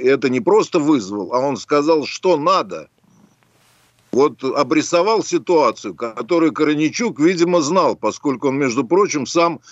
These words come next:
служил в армии. Он был офицер и во время войны служил. В армии. И понятно, что,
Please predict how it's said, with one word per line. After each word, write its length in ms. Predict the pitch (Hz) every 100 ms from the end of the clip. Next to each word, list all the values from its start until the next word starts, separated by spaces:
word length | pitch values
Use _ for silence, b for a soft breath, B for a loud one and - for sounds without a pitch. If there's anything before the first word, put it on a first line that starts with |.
| B B B
служил 480 | - 147 139 165
в 80 | 156
армии. 300 | 156 104 98
Он 160 | 101 101
был 160 | 117
офицер 520 | 117 104 127 165 190 170
и 260 | 135 131 123
во 140 | 143
время 260 | 156 165 143
войны 380 | 160 190 196
служил. 600 | 131 120 117 107 104 80 - - 98 95 85 - _ -
В 300 | 92 90 110
армии. 800 | 131 101 87 90 87 104 113 113
И 40 |
понятно, 560 | 101 120 143 190 185 170
что, 300 | - 165